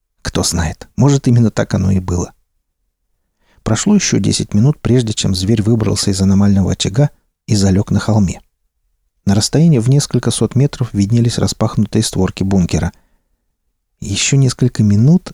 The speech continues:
и все будет кончено. Еще несколько минут. Зверь скатился с возвышенности, прошелся за деревьями до бункера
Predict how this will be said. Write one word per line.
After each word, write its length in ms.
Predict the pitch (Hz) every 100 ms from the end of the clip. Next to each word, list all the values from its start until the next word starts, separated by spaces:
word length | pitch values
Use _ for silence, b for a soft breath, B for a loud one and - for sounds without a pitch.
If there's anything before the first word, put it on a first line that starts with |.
| _
и 100 | 120
все 300 | - - 120
будет 320 | 107 104 98
кончено. 580 | - - - - 92 90 - _ _ _ _ _ _ _
Еще 280 | - 92 -
несколько 600 | 92 123 - - 131 -
минут. 540 | 110 101 92 - - - _ _ _ _ _ _ _ _ _ _ _ _ _ _ _ _ _ _
Зверь 260 | 98 104 131
скатился 460 | - - 120 117
с 100 | -
возвышенности, 800 | 98 95 127 - 117 113 - - - _ _
прошелся 440 | - - 127 -
за 120 | 110 101
деревьями 460 | 98 107 110 104
до 140 | 90 87
бункера 500 | 110 147 - 117